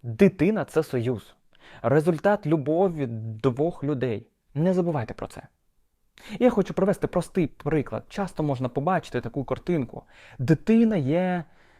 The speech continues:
наслідним принцем, а мати служить йому. А як же батько? А він десь там.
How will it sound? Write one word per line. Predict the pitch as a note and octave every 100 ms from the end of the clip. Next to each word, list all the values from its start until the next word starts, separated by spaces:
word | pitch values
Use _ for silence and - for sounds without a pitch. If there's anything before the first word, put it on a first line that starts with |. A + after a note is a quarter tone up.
| _
наслідним | A#3 A3 C#3+ D#3+ D3 A#2+
принцем, | B2 E3 E3+ B2 A2 - B2+ _ _ - -
а | A#2+
мати | B2+ F#3 F#3+ F#3 F3+
служить | - C3 E3+ D3+ D3 B2
йому. | A#2+ B2+ A2+ _ _ _ _ _
А | -
як | F3 A3+
же | B3
батько? | D#4 D#4+ - - _ _ _ _
А | C4+
він | F#4+ F#4
десь | -
там. | F#3+ A#3+